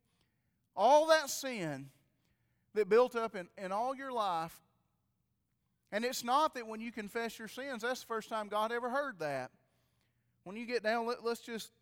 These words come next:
say for an, for an example, if you get down on the altar and you ask God to save you and you say, "God, forgive me because I was a thief."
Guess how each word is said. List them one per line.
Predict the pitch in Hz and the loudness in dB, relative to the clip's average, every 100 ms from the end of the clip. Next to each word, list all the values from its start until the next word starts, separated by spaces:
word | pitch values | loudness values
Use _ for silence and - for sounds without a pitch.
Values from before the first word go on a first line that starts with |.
| 190 _ - | -20 _ -12
say | 226 226 | -6 -6
for | 220 214 | -6 -12
an, | 196 _ 185 | -14 _ -16
for | 214 196 175 139 _ _ - | -8 -8 -8 -20 _ _ -18
an | 190 | -16
example, | 185 214 208 180 | -10 -8 -6 -8
if | 165 | -10
you | 220 | -10
get | 262 277 226 | -10 -8 -6
down | 214 185 196 190 _ _ _ _ _ _ - | -6 -6 -8 -12 _ _ _ _ _ _ -6
on | 196 | -6
the | 226 233 | -4 0
altar | 208 190 185 190 - _ _ - | 2 0 -6 -12 -12 _ _ -14
and | 175 190 | -10 -6
you | 220 | -6
ask | 214 - | -6 -6
God | 214 214 | -6 -6
to | 214 | -6
save | - 202 165 | -8 -6 -8
you | 180 | -12
and | 185 | -14
you | 190 | -12
say, | 208 180 | -8 -6
"God, | 180 196 208 - - - | -2 -2 -2 -8 -20 -10
forgive | 190 190 262 175 | -8 -4 -6 -6
me | 160 | -8
because | 160 170 175 165 | -10 -8 -8 -4
I | 175 | -6
was | 190 151 | -6 -10
a | 147 | -16
thief." | - 190 120 | -14 -12 -12